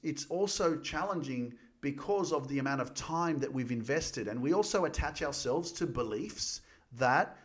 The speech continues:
life has to be this way or it's gonna turn out this way, you know, 'cause how do you feel when you get married? How do you feel that when you're at the start of a relationship? You're hopeful that it's the one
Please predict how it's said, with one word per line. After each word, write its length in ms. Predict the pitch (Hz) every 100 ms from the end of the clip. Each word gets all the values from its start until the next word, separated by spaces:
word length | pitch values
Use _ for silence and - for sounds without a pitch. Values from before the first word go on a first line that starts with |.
| - _
life 420 | 113 135 170 185
has 320 | - - 151 -
to 100 | 143
be 200 | 131 127
this 260 | 131 139 120
way 200 | 107 -
or 400 | 185 156 143 - - 165
it's 240 | 156 -
gonna 260 | 175 202 175
turn 260 | - 131
out 220 | 113 104
this 220 | 110 104 104
way, 220 | 85 - - _ _ _ _ -
you 100 | 127
know, 220 | 120 175
'cause 220 | - -
how 240 | - 135
do 80 | 170
you 100 | 175
feel 260 | - 214 220
when 140 | 143
you 80 | 131
get 160 | 156 175
married? 340 | 220 185 104
How 120 | 120
do 80 | 151
you 80 | 156
feel 220 | 160 147
that 260 | 143 143 143
when 120 | 143
you're 120 | 147
at 80 | 143
the 60 |
start 240 | 143 135 139
of 80 | 151
a 40 |
relationship? 600 | 165 233 - 151 117 101 - - -
You're 440 | 127 156 156 156 - - - _ _ _ _ _
hopeful 420 | - 147 175 - 175
that 220 | 147 -
it's 260 | 160 170 -
the 260 | 160 160 - - _ 123
one 540 | 127 262 277 98 -